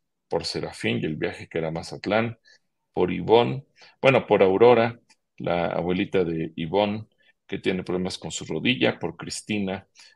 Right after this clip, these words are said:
eh, la abuelita de Abigail, por su corazón, que está en este momento lleno de amargura, por la salvación del matrimonio de Giovanni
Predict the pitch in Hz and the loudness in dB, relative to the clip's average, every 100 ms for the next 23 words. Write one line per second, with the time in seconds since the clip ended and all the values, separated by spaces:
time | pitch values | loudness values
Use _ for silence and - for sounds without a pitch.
0 | _ - 78 80 78 80 76 _ 76 80 | _ -12 -10 -8 -8 -8 -10 _ -8 -6
1 | 76 - 80 85 87 90 82 76 80 80 | -6 -6 -4 -4 -2 -4 -4 -6 -6 -2
2 | 85 110 110 90 - - - 87 76 - | 0 0 -2 -8 -10 -12 -10 -8 -6 -4
3 | - 110 113 113 _ _ _ _ - 92 | 0 2 0 -8 _ _ _ _ -6 -4
4 | 85 - 90 - - 92 - 85 87 - | -4 -6 -10 -6 -2 -2 -4 -8 -8 -6
5 | 92 90 85 85 82 76 73 76 120 113 | -6 -4 -4 -6 -6 -8 -6 2 4 4
6 | 90 80 82 87 80 - 107 98 85 82 | 0 -6 -4 -6 -4 -4 -4 -4 -4 -8
7 | - 85 92 101 90 82 78 95 101 101 | -8 -6 -4 -2 -4 -6 -2 -2 -2 -6